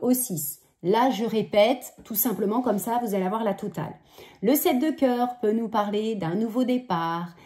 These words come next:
peut nous parler d'une grossesse, peut nous parler que vous pourriez apprendre une grossesse. Ça peut nous parler d'une nouvelle rencontre,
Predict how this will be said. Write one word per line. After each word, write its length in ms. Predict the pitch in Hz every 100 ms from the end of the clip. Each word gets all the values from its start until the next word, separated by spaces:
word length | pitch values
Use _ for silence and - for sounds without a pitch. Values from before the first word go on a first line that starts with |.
| - -
peut 120 | 175
nous 140 | 202
parler 260 | 190 202 208
d'une 160 | 196 226
grossesse, 800 | 226 247 - 160 170 - - - _ _
peut 160 | 185 190
nous 140 | 196
parler 500 | 190 185 196 196 -
que 100 | -
vous 180 | 147 151
pourriez 340 | 170 156 180
apprendre 320 | 180 - 190 196
une 140 | 208
grossesse. 680 | 196 240 - 160 160 - - - -
Ça 180 | - 175
peut 140 | 160
nous 140 | 190 185
parler 480 | 180 175 180 180 - _
d'une 260 | 170 156 190
nouvelle 300 | 190 190 185
rencontre, 580 | 196 180 240 339 381